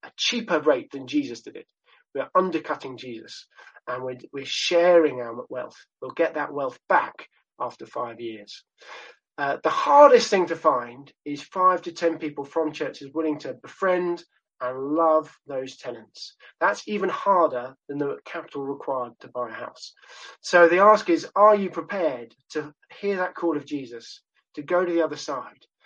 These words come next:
to be terrified, to be traumatized in your journey with Jesus, as he takes you to a homeless man or woman? Are you prepared to see through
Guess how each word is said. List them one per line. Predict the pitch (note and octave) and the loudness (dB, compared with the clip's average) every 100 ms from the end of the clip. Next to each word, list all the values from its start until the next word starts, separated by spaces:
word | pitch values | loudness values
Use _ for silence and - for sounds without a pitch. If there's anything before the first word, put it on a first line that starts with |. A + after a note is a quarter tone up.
| _ _ _ | _ _ _
to | - | -18
be | D3 G3 | -2 -2
terrified, | G3+ F3+ D3+ C#3+ C3+ B2 | 0 2 2 0 -8 -8
to | - | -4
be | F3+ F#3+ | -4 -4
traumatized | - E3+ D3+ C3 A#2+ A#2 A#2 - _ _ _ | 0 0 0 -6 -10 -10 -18 -20 _ _ _
in | D3+ | -2
your | D3 | -2
journey | C#3 E3 D#3+ D3 | 0 2 2 0
with | C3+ | -6
Jesus, | C3+ C#3 A#2+ B2 - - _ _ - | -10 -10 -10 -14 -16 -18 _ _ -14
as | C3 | -12
he | C#3 | -12
takes | - D3 C#3 C3+ | -6 -6 -6 -14
you | |
to | C3 C#3 | -8 -6
a | |
homeless | C3 C3 A#2+ | -6 -8 -10
man | C3 A#2+ | -10 -10
or | A#2+ | -12
woman? | A#2+ A2+ A#2 | -12 -12 0
Are | F3 F#3 | 6 8
you | F#3 | 8
prepared | E3+ D#3+ F3 D#3+ | 4 2 4 2
to | D3 | 0
see | - F3 E3+ | 0 2 2
through | D3 - F#3+ D#3+ C3+ | -2 2 6 6 4